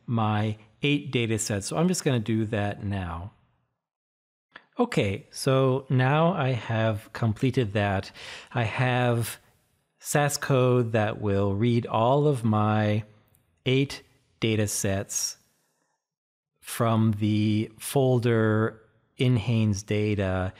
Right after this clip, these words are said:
and put them into the working memory of the computer and give each of them a different label to identify that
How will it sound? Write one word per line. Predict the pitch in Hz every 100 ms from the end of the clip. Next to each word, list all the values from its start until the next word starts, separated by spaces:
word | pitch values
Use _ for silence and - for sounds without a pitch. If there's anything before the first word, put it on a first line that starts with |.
| - - _
and | 127 117 110
put | - 208
them | 170 147
into | 135 120 120 - - 120 117 113
the | 107 110 104 104 104 - - -
working | 120 143 - 156 151
memory | 127 117 113 110
of | 101
the | 104
computer | - 101 - 104 101 98 95 98 - - _ -
and | 110 107 107 101
give | 117 117 104
each | 156 170 160
of | 127 110
them | 113 110 107 110
a | 113 107 107 101
different | - 143 - 139 135 - - _ -
label | 120 139 160 117 104 101 104 - _ _ _ -
to | - 123 120 120 -
identify | 104 110 156 156 - - 110 104
that | 101 104 98 101